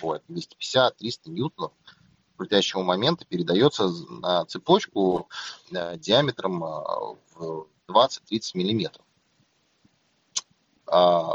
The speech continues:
маленькая проблема такая, да, то есть, как бы, <laughs> ц-, цепочка, да, из стали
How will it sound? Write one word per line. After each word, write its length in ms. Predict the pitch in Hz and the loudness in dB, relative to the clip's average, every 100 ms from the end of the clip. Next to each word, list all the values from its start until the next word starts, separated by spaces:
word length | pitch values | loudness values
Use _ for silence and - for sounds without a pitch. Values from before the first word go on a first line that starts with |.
| - - - | -6 -12 -6
маленькая 480 | 147 170 101 87 87 | 2 2 2 -2 -6
проблема 500 | 80 120 147 95 80 | 0 -2 0 -2 -4
такая, 380 | - 92 67 58 | -12 -12 -10 -12
да, 160 | - 98 | -6 -6
то 120 | - | -6
есть, 160 | - - | -18 -18
как 120 | - - | -20 -12
бы, 100 | 73 | -10
<laughs> 340 | - 165 123 | 0 0 0
ц-, 140 | - 113 | -6 -8
цепочка, 720 | - 101 143 180 - - 95 | -8 -6 -2 -2 -2 -4 -4
да, 280 | 85 107 131 | 0 2 2
из 240 | 95 87 85 69 | 0 -8 -14 -14
стали 540 | - - 117 143 98 | -14 0 2 4 0